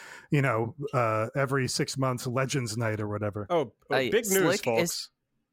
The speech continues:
Speaker 2: Slick, uh, residence, according to Wikipedia, Louisville, Kentucky. So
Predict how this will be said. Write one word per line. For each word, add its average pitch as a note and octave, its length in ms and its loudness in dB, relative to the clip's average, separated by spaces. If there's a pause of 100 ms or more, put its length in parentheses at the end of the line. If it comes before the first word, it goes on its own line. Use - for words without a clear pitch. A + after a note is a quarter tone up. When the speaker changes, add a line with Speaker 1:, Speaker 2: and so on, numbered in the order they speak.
(520)
Speaker 2:
Slick, G3+ 500 0 (300)
uh, D2+ 60 -6 (200)
residence, D#3 540 2
according D#3 280 0
to D3 80 2
Wikipedia, C3 520 -2 (400)
Louisville, F3+ 360 2
Kentucky. F#3 520 -2
So B2+ 500 0